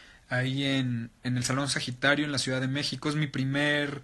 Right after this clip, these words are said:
eh, pues, evento en el que soy el estelar, entonces estoy muy contento, muy emocionado. Me parece que va a estar ahí mi amigo el Chulo también, va a estar otra banda,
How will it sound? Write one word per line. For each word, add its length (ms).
eh, 440
pues, 160
evento 320
en 80
el 100
que 80
soy 220
el 80
estelar, 360
entonces 340
estoy 200
muy 180
contento, 460
muy 160
emocionado. 640
Me 120
parece 200
que 80
va 40
a 20
estar 160
ahí 100
mi 80
amigo 220
el 60
Chulo 320
también, 420
va 60
a 20
estar 300
otra 240
banda, 580